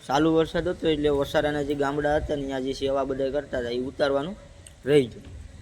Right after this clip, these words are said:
ચાલુ વરસાદમાં આપણો મોબાઈલ નથી વોટરપ્રૂફ, તો આપણે ચાલુ વરસાદનો વીડિયો ઉતારીએ એટલા માટે. હવે અમે પૂગી ગયા ઉમરેઠીને, એટલે ભાઈ ઈણાજના પાટીએ.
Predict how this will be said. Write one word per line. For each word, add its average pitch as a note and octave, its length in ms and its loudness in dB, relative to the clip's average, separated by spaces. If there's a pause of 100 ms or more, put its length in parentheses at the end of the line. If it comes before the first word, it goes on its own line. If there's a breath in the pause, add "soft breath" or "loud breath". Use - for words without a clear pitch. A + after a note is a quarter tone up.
ચાલુ C3+ 240 -4
વરસાદમાં C3+ 340 -6
આપણો C3 180 -4
મોબાઈલ D3 320 0
નથી D#3+ 160 -4
વોટરપ્રૂફ, D3+ 420 -2
તો - 120 -6
આપણે B2+ 100 -2
ચાલુ B2+ 280 -2
વરસાદનો A#2 320 -6
વીડિયો A#2+ 340 -2
ઉતારીએ - 340 -12 (360)
એટલા C#3 220 -2
માટે. A2 180 -12
હવે A2+ 260 0
અમે D3+ 180 2
પૂગી D#3 220 -4
ગયા D#3 160 0
ઉમરેઠીને, C#3+ 520 -4
એટલે - 500 -4
ભાઈ C3+ 140 6
ઈણાજના D3+ 380 2
પાટીએ. G#2 360 -6